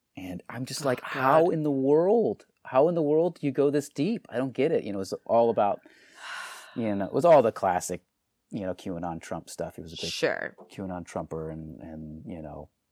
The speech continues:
Speaker 1: five G is causing coronavirus, and he was selling these,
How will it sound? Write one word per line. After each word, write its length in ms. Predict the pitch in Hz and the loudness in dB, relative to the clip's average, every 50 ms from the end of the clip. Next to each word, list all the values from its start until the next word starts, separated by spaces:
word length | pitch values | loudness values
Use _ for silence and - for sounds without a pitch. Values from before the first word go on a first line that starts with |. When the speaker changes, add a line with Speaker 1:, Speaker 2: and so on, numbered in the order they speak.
| _ _ | _ _
Speaker 1:
five 360 | - - 107 95 90 90 85 - | 0 4 6 6 6 4 2 -2
G 580 | - - 87 85 82 82 82 80 80 80 80 80 | -6 -6 -4 -4 -4 -6 -6 -6 -8 -8 -8 -8
is 300 | 76 - - - - - | -10 -12 -16 -16 -16 -12
causing 520 | - - 90 82 82 - - 76 76 76 78 | -6 -4 -2 -2 -2 -4 -6 -10 -12 -12 -14
coronavirus, 1040 | - - 85 82 82 80 80 78 78 76 76 76 78 78 76 76 78 78 - - 73 | -12 -10 -10 -8 -8 -10 -10 -8 -8 -8 -8 -8 -10 -10 -12 -12 -14 -16 -16 -16 -16
and 220 | 71 73 76 - _ - - - - - - - - - _ _ | -14 -14 -16 -18 _ -20 -20 -20 -20 -20 -20 -20 -20 -20 _ _
he 100 | - 107 | -8 -6
was 140 | 92 92 87 | -6 -4 -4
selling 400 | - - 95 87 85 85 87 85 | -4 -2 -2 -2 -2 -2 -4 -6
these, 440 | 80 82 80 78 73 - - - | -8 -8 -8 -10 -10 -12 -14 -16